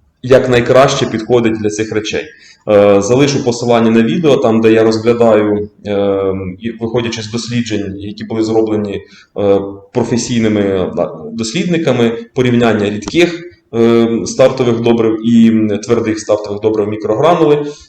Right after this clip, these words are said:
І ми, ми детальніше розкриваємо цю тему, тобто якраз цей випадок, коли фосфорна мікрогранула для кислих ґрунтів, це те, що лікар прописав. Далі третя причина, це робота з цинком і міддю. Ем,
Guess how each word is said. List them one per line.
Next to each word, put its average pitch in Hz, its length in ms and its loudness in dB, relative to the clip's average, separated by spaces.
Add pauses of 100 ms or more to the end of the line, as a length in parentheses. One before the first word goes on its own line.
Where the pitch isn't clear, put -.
(140)
І 110 220 -2
ми, 107 140 2
ми 120 160 4
детальніше 117 680 2
розкриваємо 110 480 -2
цю 107 120 -8
тему, 151 300 -2
тобто 117 200 -6
якраз 101 400 -4
цей 165 180 2
випадок, 151 520 2
коли 104 300 -2 (100)
фосфорна 151 460 2
мікрогранула 135 800 0 (140)
для 104 320 0 (200)
кислих 110 400 -6
ґрунтів, 113 420 -10
це 98 260 0
те, 120 220 0
що 101 280 -6
лікар 107 320 -6
прописав. - 420 -8 (480)
Далі 151 300 2
третя 139 300 0
причина, 127 440 -2
це 110 160 -2
робота 110 340 0
з - 80 -18
цинком 127 340 -4
і 120 40 0
міддю. 113 360 0 (600)
Ем, 98 800 2